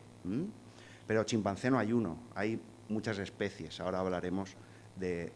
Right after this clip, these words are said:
de algunas de ellas, con muchas diferencias, ¿no? Como diferencias de hábitos culturales puede haber en el Mediterráneo o puede haber en climas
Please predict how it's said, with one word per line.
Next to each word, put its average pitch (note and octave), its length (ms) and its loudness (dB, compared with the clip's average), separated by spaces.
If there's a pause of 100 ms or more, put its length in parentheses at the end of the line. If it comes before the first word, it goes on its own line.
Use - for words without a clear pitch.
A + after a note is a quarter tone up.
de F#2 60 0
algunas G2+ 420 2
de G2+ 180 4
ellas, D3 420 4 (100)
con A#2 140 4
muchas E3 340 6
diferencias, D3+ 720 4
¿no? F3 180 0
Como G#2 400 0
diferencias B2+ 840 6 (500)
de A#2 160 8
hábitos C3 340 8
culturales C#3 720 10
puede A#2+ 280 6
haber B2 240 10
en B2 160 8
el A2+ 80 6
Mediterráneo B2+ 800 6
o A2 640 6
puede A2+ 180 8
haber A#2+ 440 8
en G#2 160 0
climas A2 500 2